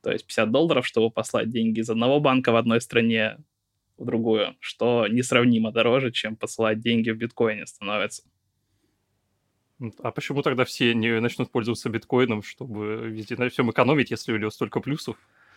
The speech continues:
Speaker 2: Почему все не перейдут массово на биткоин?
Speaker 1: Это отличный, отличный вопрос. А, на самом деле, почему пятьдесят долларов? Почему так дорого?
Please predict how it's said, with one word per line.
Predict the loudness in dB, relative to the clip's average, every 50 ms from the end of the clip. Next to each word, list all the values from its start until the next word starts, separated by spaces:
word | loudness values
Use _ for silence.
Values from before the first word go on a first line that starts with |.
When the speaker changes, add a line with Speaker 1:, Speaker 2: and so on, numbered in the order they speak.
| _ _ _ _ _ _
Speaker 2:
Почему | -16 -10 -6 -4 -2 -2
все | -2 0 2 2
не | 2 2
перейдут | 2 2 2 2 2 -2 -4 -4
массово | -2 0 0 0 -2 -4 -4 -4
на | -4
биткоин? | -4 -6 -6 -6 -6 -6 -6 -8 -14 _ _ -20 -20 -20 -20 -16 -16
Speaker 1:
Это | -12 -6 -2 0 0 0 0 -2
отличный, | -2 -4 -4 -2 -2 -2 -2 -2 -2 -2 -2 -4 -4 -6 _
отличный | -10 -4 -2 0 0 0 -2 -4 -2
вопрос. | -2 -2 -2 -2 -2 -2 -2 -4 -10 -16 -20 _ _ _
А, | -6 -2 0 0 0 0 -2 -4 -8 -12 _ -20 -20 -20 _ _ _ -14
на | -8 -4
самом | 0 0 2 2
деле, | 2 2 2 4 2 2 2 0 -4 _ _ _ _ _ _ _ _ _ _ _ _ _ _ _ _ _ _ -10 -6 -4
почему | 0 2 2 2 2 2
пятьдесят | 2 0 2 4
долларов? | 4 4 4 2 0 -4 _
Почему | -10 -4 -2 0 0 2
так | 2 0 0 2
дорого? | 2 0 2 0 0 -4 -6